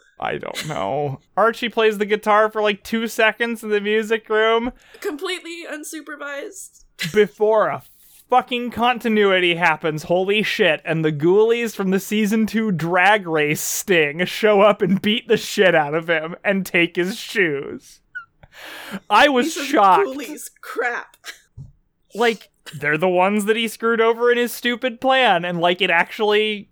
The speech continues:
Speaker 1: came home to roost. It was shocking. Veronica then visits him in, like, just an exact scene from nineties thriller movies with, like, a visitor's pass and everything.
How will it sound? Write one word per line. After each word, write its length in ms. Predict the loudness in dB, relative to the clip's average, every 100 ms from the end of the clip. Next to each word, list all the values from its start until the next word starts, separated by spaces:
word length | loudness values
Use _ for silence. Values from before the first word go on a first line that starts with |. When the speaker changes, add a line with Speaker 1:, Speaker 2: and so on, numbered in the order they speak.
| _
Speaker 1:
came 240 | -2 0
home 240 | 2 0 0
to 80 | -2
roost. 480 | 2 2 2 -2
It 80 | -12
was 120 | -10 -8
shocking. 640 | 0 2 2 -2 -12 -12 _ _ _ _ _ _ _ -12
Veronica 560 | -2 0 2 0 -2 0
then 240 | 0 0
visits 400 | -2 -2 -4 -4
him 340 | -2 -2 -4 -10 _ -4
in, 300 | -2 -2 0
like, 380 | 0 0 -6 _ -10
just 320 | -6 -6 -6 -4
an 100 | -2
exact 600 | -2 -2 0 0 -2 -14
scene 640 | -14 -6 -4 -2 -2 -4 -8 _
from 440 | -10 -2 -2 -2
nineties 580 | -2 -2 -2 -4 -6 -6
thriller 400 | -6 -4 -2 0
movies 720 | 0 0 -2 -2 -2 -4 -10 -8
with, 260 | -4 -4 0
like, 220 | -2 0
a 120 | -2
visitor's 500 | -2 -2 -2 -2 -2
pass 420 | -2 0 0 0 -2
and 140 | -2
everything. 800 | -2 -2 -2 -2 0 0 -2 -12